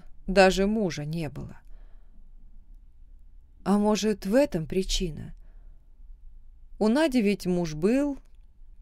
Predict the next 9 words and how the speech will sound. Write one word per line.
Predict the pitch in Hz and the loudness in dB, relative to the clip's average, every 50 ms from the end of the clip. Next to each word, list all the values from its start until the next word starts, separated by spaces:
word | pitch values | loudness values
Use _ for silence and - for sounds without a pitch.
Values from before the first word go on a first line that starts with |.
| - - - | -12 -2 2
и | 185 | 4
ей | 208 185 185 190 190 | 6 8 8 8 8
казалось, | 190 - 170 170 156 170 190 214 233 214 196 190 | 8 6 4 4 6 6 6 6 6 6 4 2
что | - - - - 175 175 170 165 165 - - | 0 -4 -4 0 2 4 4 4 2 0 0
он | - 180 196 190 180 | 2 2 4 4 2
уже | 180 175 160 160 175 175 175 - - | 0 0 0 0 0 0 0 0 -2
никуда | 180 185 185 - - - 170 160 156 180 185 190 | 0 0 0 0 -2 -4 -4 0 2 2 2 2
не | 190 185 190 185 | 2 0 -2 -2
денется, | 170 175 214 247 254 233 - 151 - - - - - 202 - | -2 -2 -2 0 0 -2 -2 -6 -6 -8 -8 -8 -10 -12 -16